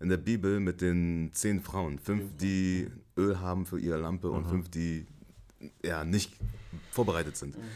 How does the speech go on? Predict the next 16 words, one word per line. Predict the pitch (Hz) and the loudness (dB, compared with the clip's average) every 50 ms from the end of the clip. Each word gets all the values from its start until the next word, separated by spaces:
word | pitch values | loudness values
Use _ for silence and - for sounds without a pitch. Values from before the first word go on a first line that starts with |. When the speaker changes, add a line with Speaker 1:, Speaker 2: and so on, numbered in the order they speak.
| - - - - - _ _ | -14 -16 -20 -20 -20 _ _
Speaker 1:
Dann | - 90 95 101 | 2 2 4 4
sehe | 92 82 110 123 135 139 - - - | 4 4 4 4 4 2 0 0 0
ich | 101 110 - - - | -2 -2 -2 -4 -6
uns | - 104 98 - - _ - - _ - | -6 -4 -4 -6 -8 _ -16 -20 _ -4
auch | - 101 - - 69 - - - | -4 -2 -2 -2 -6 -8 -8 -4
in | - 90 87 90 | -2 -2 0 0
dieser | 92 92 78 82 80 | 0 -2 -2 -2 -4
Position | - - 82 76 76 69 - - 85 80 78 | -4 -4 -6 -6 -6 -8 -6 -4 -4 -4 -4
gerade, | 69 - 69 71 69 65 | -4 -6 -6 -6 -6 -6
dass | 65 73 78 - - | -6 -6 -6 -4 -4
wir | 85 71 - | -4 -4 -4
auf | 73 - - | -4 -4 -4
den | - 78 73 71 - - - _ _ | -4 -4 -4 -6 -10 -16 -20 _ _
Herrn | _ - - - 85 85 85 80 78 78 69 - - _ _ _ - | _ -10 -4 -2 0 0 0 0 -2 -4 -8 -10 -16 _ _ _ -20
warten, | - 65 65 80 78 80 78 73 - - 73 71 69 - - | -18 -12 -8 -6 -6 -4 -6 -8 -8 -8 -8 -8 -10 -10 -12
Speaker 3:
Ja. | 87 80 | -12 -12